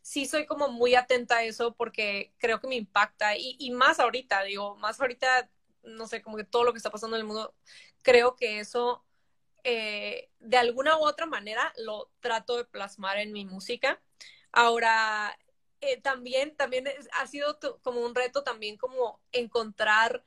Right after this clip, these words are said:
fuera de estar inspirada, es-, estar como constantemente encontrando de qué escribir,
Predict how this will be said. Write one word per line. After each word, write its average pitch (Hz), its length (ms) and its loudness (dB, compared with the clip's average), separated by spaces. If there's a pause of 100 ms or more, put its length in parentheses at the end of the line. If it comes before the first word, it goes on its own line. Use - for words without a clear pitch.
(260)
fuera 269 300 4
de 311 100 2
estar 233 280 -2
inspirada, 240 800 -2 (520)
es-, 247 220 -6 (120)
estar 233 520 0
como 269 240 -2
constantemente 233 880 -2
encontrando 208 720 -4
de 226 260 -6
qué 220 140 -2
escribir, 214 680 -4